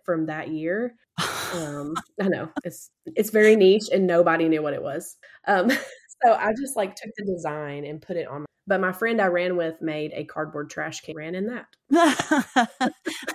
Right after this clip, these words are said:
Speaker 1: Like the
Speaker 2: Oh,
Speaker 1: World
Speaker 2: yeah, 'cause
Speaker 1: Showcase
Speaker 2: that's
Speaker 1: trash can.
Speaker 2: Yeah, 'cause that's your table during
Speaker 1: Yes.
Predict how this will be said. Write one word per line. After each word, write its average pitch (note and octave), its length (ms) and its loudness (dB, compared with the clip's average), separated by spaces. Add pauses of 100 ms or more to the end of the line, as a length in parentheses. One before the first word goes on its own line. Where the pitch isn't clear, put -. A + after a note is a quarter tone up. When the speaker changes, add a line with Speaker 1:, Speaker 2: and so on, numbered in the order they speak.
(720)
Speaker 1:
Like G#3+ 140 4
the A3 80 8
Speaker 2:
Oh, - 20 6
Speaker 1:
World F#3+ 280 2
Speaker 2:
yeah, - 140 -2
'cause C4 100 0
Speaker 1:
Showcase G3+ 160 -2
Speaker 2:
that's C4+ 120 0
Speaker 1:
trash E3 180 -2 (160)
can. F#3+ 100 -10 (160)
Speaker 2:
Yeah, G4 240 -2
'cause G#3 200 0
that's A3+ 260 -2
your B3 80 -2
table A#3+ 460 -2
during D#3+ 440 -2
Speaker 1:
Yes. - 100 -10